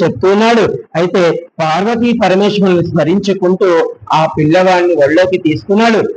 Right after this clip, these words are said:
అలా ఒళ్ళోకి తీసుకున్నటువంటి నారద ముని ఆ తల్లిదండ్రులకి ఒక భయంకరమైన చేదు విషయాన్ని చెప్పాడు. "అయ్యా, అప్పటికి ఆ పిల్లవాడికి తొమ్మిది సంవత్సరాలు, బాగానే ఉందండి, చాలా గొప్పవాడు మీ పిల్లవాడు" అది ఇది చెప్పాడు. ఈ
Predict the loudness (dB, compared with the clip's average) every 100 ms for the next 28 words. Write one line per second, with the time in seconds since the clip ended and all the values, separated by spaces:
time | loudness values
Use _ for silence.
0 | -8 -2 0 2 2 0 0 0 0 0
1 | -2 -4 -4 -2 0 0 0 0 2 2
2 | 2 0 0 0 0 -2 -8 -8 -2 0
3 | 0 0 2 2 2 2 0 0 -2 -2
4 | -4 -10 -8 -4 -2 0 0 2 0 2
5 | 2 2 0 -2 0 0 2 2 2 0
6 | 0 0 0 0 0 0 0 -4 _ _
7 | -2 0 2 0 0 0 0 0 2 2
8 | 4 2 0 0 0 0 -6 -8 -4 -2
9 | -2 -2 0 0 0 0 0 2 2 0
10 | -4 -8 -8 0 2 2 2 2 2 2
11 | 2 2 0 0 0 2 2 0 2 2
12 | 2 2 0 0 2 2 4 2 2 2
13 | 4 2 2 0 2 2 2 -2 -10 -2
14 | -2